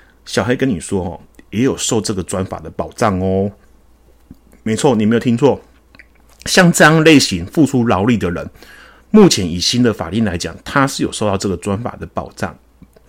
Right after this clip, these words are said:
但是呢，要多做一件事，保障这位怪手大哥的权益。哦，开怪手的大哥，哦，不是怪手大哥。什么事呢？呃，我先说明一下，为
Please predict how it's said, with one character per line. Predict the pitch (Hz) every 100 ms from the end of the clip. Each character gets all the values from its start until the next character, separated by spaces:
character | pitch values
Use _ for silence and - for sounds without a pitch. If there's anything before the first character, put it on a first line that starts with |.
| _ _ - _ -
但 | 170
是 | 151 175 117
呢， | 95 92 -
要 | 160 131
多 | - 139 131
做 | 156 135
一 | 98
件 | 90 123 98
事， | - 110 87 _ -
保 | 80
障 | 85 123 107
这 | 113
位 | 113 104
怪 | - 127
手 | - 78
大 | - 104
哥 | - 95
的 | 87
权 | - 82
益。 | 85 95 _ _ _ _ _ _ _ _ _ _
哦， | 98
开 | - 123
怪 | 123 131
手 | - 90
的 | 85
大 | 110 85
哥， | - 82
哦， | 87
不 | 87
是 | -
怪 | - 117
手 | 78
大 | 76 92 -
哥。 | 80 - - - - -
什 | 123
么 | 110
事 | - 175
呢？ | 127 104 107 _ - - - - - _ - -
呃， | 147 135
我 | 131
先 | 160 226
说 | 220
明 | 196 113
一 |
下， | 117
为 | 156